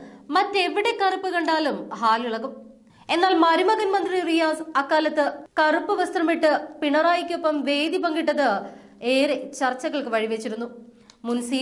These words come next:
പി എം എം എൽ എ സി പി കുഞ്ഞ് അന്തരിച്ചപ്പോൾ അദ്ദേഹത്തിന്റെ വീടിന് മുന്നിൽ വെച്ച കറുത്ത കൊടി പോലും പോലീസ് മുഖ്യനു വേണ്ടി ഊരിക്കൊണ്ടുപോയി. ഇരട്ടച്ചങ്കനെന്നും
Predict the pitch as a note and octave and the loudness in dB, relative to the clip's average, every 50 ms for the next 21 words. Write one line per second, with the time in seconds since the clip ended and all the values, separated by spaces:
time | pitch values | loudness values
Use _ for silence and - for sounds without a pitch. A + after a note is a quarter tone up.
0 | C4+ C4+ D#4+ D#4 D4+ D4+ D4+ D4 C#4+ D4 C#4+ C#4+ C#4+ C#4+ C#4 C#4+ - - D#4 D4+ | -2 0 0 0 2 2 2 2 2 2 2 2 0 0 -2 -4 -4 -2 0 0
1 | D4+ D4+ E4+ E4 E4+ - - D#4 D#4+ D4 D#4+ F#4 - - - D4 D4+ D#4 D#4+ D#4 | 0 0 0 -2 -2 -2 -2 0 2 2 2 2 0 2 0 0 2 2 0 0
2 | D#4 E4 D4+ - C#4+ B3 A3 F#3+ F3 - - - - - - - - D#4+ F4 D4+ | 0 -2 -2 0 2 2 2 0 -2 -6 -10 -14 -18 -18 -8 -2 2 2 2 4
3 | G4+ A4 G#4 A4 A4 A4 G#4 F#4+ G#4 G#4 C4+ - E4+ E4+ F4 F#4 G4+ G4+ G#4 F#4+ | 4 2 2 2 0 0 0 0 0 0 0 2 2 2 2 2 2 2 0 0
4 | F4+ F#4+ F4 F#4 F#4 D#4+ F4+ E4+ E4+ F4+ F4 F4 - E4 D#4 D#4 D4+ E4+ D4+ - | 0 0 0 0 0 0 -2 -4 -4 -6 -6 -4 2 2 4 4 2 0 -2 0
5 | G4 F#4+ F#4+ F4 D#4+ D#4+ E4+ C4+ E4+ F4 E4 D#4+ C#4+ A#3 G3+ - - - - - | -2 -2 0 0 0 0 0 0 0 0 0 0 0 0 -2 -6 -8 -12 -10 -4
6 | - C#4 C#4 C#4 C#4 D4 C#4+ D4 - - - C4 C4 C4 C4 - E4+ F4 E4 D#4+ | 0 0 2 2 2 2 0 -2 -4 -8 -6 -4 -4 -4 -2 0 0 0 2 2
7 | D4+ C#4+ C4+ C4 A3 - - - - A#3+ B3+ B3 C#4 D4+ D4 C#4+ G#3+ G3+ G3+ G3+ | 2 0 0 0 -2 -4 -6 -10 -8 -6 -2 0 0 0 0 0 -2 -2 -2 -2
8 | G#3+ A3 A3 - - - - - - - - - - _ - - - - - - | -2 -4 -4 -6 -10 -14 -16 -18 -20 -20 -20 -20 -20 _ -20 -20 -20 -20 -20 -20
9 | - - F4 F4+ F#4+ G4 A4 F#4 G#4+ B4 A#4 B4 A4+ G#4 F#4 G#4 G4+ G4+ F#4 F4+ | -10 -2 2 2 4 4 4 4 2 0 2 2 2 2 2 2 2 2 2 2
10 | F#4+ F4+ | 2 0